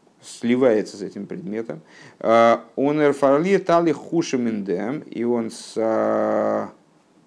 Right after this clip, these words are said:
а я забыл, что такое фарлоран. Ну, не помню. Что в-, все, наве-, наверное, все свои чувства в этом с-, туда направляет, к этому предмету, все свои,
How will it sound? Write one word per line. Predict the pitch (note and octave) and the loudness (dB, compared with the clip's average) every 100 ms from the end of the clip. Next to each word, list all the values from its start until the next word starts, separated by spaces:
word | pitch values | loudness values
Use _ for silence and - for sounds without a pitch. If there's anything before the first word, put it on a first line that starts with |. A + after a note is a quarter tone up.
| - | -14
а | - | -10
я | F2+ | -8
забыл, | F#2 F#2+ F#2 | -8 -8 -10
что | - | -12
такое | - - | -12 -10
фарлоран. | G2+ G2 - - - _ _ _ _ _ - - - - _ _ _ - | -8 -8 -8 -10 -16 _ _ _ _ _ -20 -20 -20 -20 _ _ _ -16
Ну, | A2 | -12
не | G#2+ | -10
помню. | - - - - _ _ _ | -10 -10 -12 -16 _ _ _
Что | _ G#2 | _ -8
в-, | F#2+ - G#2 | -6 -6 -8
все, | - B2+ A#2 | 0 0 0
наве-, | A2 A2+ A2 | -2 0 0
наверное, | G#2 A2 G#2+ | 0 0 0
все | - A2+ | -4 -4
свои | A#2 G#2 G2+ | 0 2 2
чувства | - A#2+ A2+ | -2 -6 -2
в | G2+ | -2
этом | F#2+ F2+ F#2 | -2 -4 -8
с-, | - - - F#2 F#2+ - | -10 -18 -16 -16 -14 -8
туда | G2+ F#2+ | -6 -6
направляет, | F2+ G#2 G#2 G2+ F#2+ | -4 -2 0 0 0
к | F#2+ | -4
этому | F#2 G2+ | -6 -8
предмету, | F#2+ G#2 A#2+ E3+ F3+ D#3+ _ | -8 -6 -2 -2 -4 -10 _
все | - A2 | -10 -8
свои, | G#2 G#2 G2 | -6 -4 -4